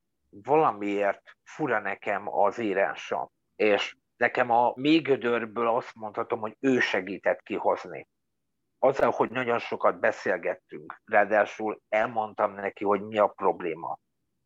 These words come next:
Ő meg megtisztelt engem azzal, hogy elmondta, hogy neki olyan problémája van, hogy se írni, se olvasni nem tud. Nincs semmi értelmi problémája,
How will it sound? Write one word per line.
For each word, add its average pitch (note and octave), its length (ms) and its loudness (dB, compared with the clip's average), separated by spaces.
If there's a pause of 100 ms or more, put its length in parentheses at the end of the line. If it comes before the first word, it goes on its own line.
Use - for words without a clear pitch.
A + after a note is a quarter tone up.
(760)
Ő A#2 120 0
meg A2 180 -2
megtisztelt G#2+ 760 0
engem G2 340 2
azzal, G2+ 580 0
hogy G2 460 -4 (600)
elmondta, A2 500 -2
hogy G2 100 2
neki G#2 460 -4
olyan A#2+ 280 0
problémája F#2+ 640 0
van, G2 280 0
hogy G2+ 120 -6
se - 240 0
írni, A2 580 -2 (160)
se - 300 -2
olvasni G#2 600 2
nem D#2+ 260 -6
tud. D2+ 200 -12 (500)
Nincs C#3 260 -2
semmi A2+ 540 0
értelmi F#2+ 800 2
problémája, G2 640 0